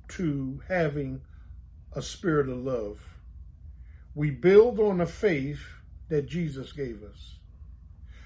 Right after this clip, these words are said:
We keep adding pieces to the faith through the divine nature that's within us. So our prayer this morning ought to be, "Lord, thank you for familiar faith of the Jews,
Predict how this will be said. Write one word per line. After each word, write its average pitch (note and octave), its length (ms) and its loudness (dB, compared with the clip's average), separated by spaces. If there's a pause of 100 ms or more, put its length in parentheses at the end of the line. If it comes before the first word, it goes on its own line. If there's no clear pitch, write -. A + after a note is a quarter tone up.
(160)
We D3+ 160 -2
keep D#3+ 400 -2
adding E3+ 720 6
pieces C3+ 760 -6
to D#3 120 -8
the C3 100 -6
faith C3+ 500 -6 (440)
through F#3 380 2
the E3+ 100 4
divine E3+ 560 4
nature D3 500 2
that's C3+ 320 -4
within C3+ 480 -8
us. - 280 -20 (840)
So G3 220 6
our A#3 140 6
prayer A3+ 300 8
this D#3 240 0
morning D3+ 320 0
ought D3+ 80 0
to D3 60 -4
be, D3+ 140 0
"Lord, F3+ 260 0
thank G#3+ 320 0
you G3 100 0
for D#3 240 -2
familiar E3 460 -2
faith C3+ 380 -8 (360)
of C#3+ 140 -4
the C3 80 -4
Jews, C3 600 -6